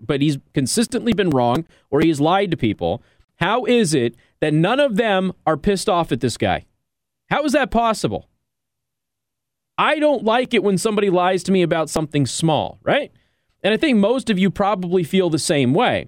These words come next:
So how is it that somebody who is dragging everybody through this entire process, who has embarrassed news networks because things that he has said on their programming that was supposed to be an exclusive scoop ended up not panning out and not being true, ended up being a fabrication,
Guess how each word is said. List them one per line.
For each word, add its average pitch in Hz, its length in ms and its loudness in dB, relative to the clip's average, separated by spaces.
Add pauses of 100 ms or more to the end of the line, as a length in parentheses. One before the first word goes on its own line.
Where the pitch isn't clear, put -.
(360)
So 180 160 0
how 247 240 2
is 214 100 0
it 208 80 -4
that 170 100 0
somebody 196 420 0
who 175 140 2
is 147 200 0
dragging 180 580 0 (300)
everybody 226 680 0
through 214 180 0
this 180 180 -2
entire 180 320 2
process, 160 640 0 (340)
who 185 100 2
has 170 180 0
embarrassed 175 920 2
news 170 420 2
networks 156 580 2
because 147 360 -2
things 214 300 -2
that 196 80 0
he 185 100 2
has 156 160 0
said 190 220 0
on 143 140 2
their 180 180 2
programming 175 680 0
that 143 60 2
was 143 100 2
supposed 143 300 -2
to 139 60 -4
be 147 100 2
an 170 80 0
exclusive 170 540 -2
scoop 180 400 -2 (280)
ended 233 240 0
up 190 200 -4
not 156 360 2
panning 185 360 2
out 147 160 2
and 139 100 2
not 151 220 -2
being 156 200 0
true, 139 280 0
ended 147 160 2
up 151 80 -2
being 151 180 0
a 123 60 -2
fabrication, 175 1000 -2